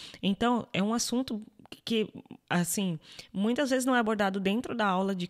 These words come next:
de técnica vocal, mas faz parte, porque é a construção do cantor em si. O cantor, ele é,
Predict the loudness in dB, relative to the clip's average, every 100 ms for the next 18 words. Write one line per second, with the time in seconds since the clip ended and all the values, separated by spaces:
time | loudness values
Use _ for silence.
0 | _ -10 -10 -4 -2 -2 -4 -4 -2 -2
1 | -2 -2 -2 -4 -2 0 0 -4 -8 -10
2 | -16 -20 -20 -6 -4 0 -2 -2 -4 -4
3 | -2 -4 -2 0 0 -2 -2 0 -2 -2
4 | -4 -4 -6 -12 -20 -14 -8 -2 -2 0
5 | -2 0 0 0 0 -2 0 0 -2